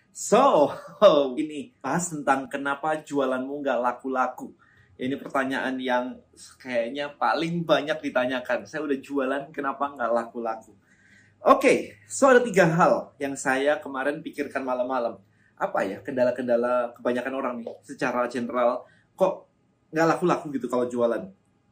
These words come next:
Oke, yang satu, yang satu adalah Anda kebanyakan jualan.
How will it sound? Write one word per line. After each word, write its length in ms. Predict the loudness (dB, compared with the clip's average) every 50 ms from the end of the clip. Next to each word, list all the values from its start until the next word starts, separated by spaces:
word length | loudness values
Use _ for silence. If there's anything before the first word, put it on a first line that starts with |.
| _ -10
Oke, 240 | -6 -4 -2 0 2
yang 160 | 4 4 4
satu, 480 | 4 4 4 4 4 2 0 -2 -2 -4 -8 _ _ _ _ _ _ _ _ _ -6
yang 160 | -6 -4 -2
satu 320 | -2 -2 -2 -4 -4 -4 0
adalah 320 | 0 2 0 0 -2 -2
Anda 400 | -2 -2 0 2 2 2 2 2
kebanyakan 720 | 0 -2 2 2 2 2 2 -2 -4 -4 -6 -6 -6 -8
jualan. 480 | -6 -4 0 0 2 4 4 2 2 0